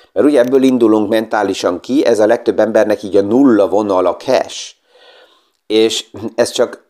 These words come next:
abban a szempontból érdemes újra és újra megvilágítani, hogy ez csak egy átmeneti lépés lehet.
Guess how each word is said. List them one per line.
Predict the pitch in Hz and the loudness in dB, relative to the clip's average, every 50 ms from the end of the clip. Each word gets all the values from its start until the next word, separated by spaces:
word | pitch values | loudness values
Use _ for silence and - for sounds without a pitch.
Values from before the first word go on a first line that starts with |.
| _ _ | _ _
abban | - 123 123 151 | -6 -4 -2 0
a | 139 127 | -2 0
szempontból | - 135 127 120 123 117 107 113 | 0 -2 0 0 -2 0 0 2
érdemes | 117 120 113 113 107 110 107 - | 2 2 2 2 2 0 0 2
újra | 123 123 107 | 2 4 4
és | 107 104 - | 2 2 2
újra | 127 113 104 101 | 0 2 2 2
megvilágítani, | 98 95 95 98 113 107 107 104 101 101 104 - - 110 104 104 104 101 | 0 0 0 0 -2 0 0 0 -2 -2 -4 -4 -2 -2 0 0 0 0
hogy | 101 98 95 95 - _ _ _ _ _ _ _ | 0 0 -2 -2 -4 _ _ _ _ _ _ _
ez | - 98 - | -10 -10 -4
csak | - 113 98 | -4 -4 -2
egy | 107 104 101 - _ _ | -2 -2 -2 -4 _ _
átmeneti | 120 120 123 131 - - 120 117 110 110 107 101 - - 117 104 | -6 -4 -4 -6 -6 -4 -4 -2 -2 0 0 -2 -2 -4 -8 -4
lépés | 95 107 117 117 117 - 104 95 92 - - | -2 0 0 0 0 0 0 0 0 -2 -2
lehet. | 110 107 107 92 85 78 - - - - _ | -2 0 0 0 -2 -4 -6 -6 -10 -18 _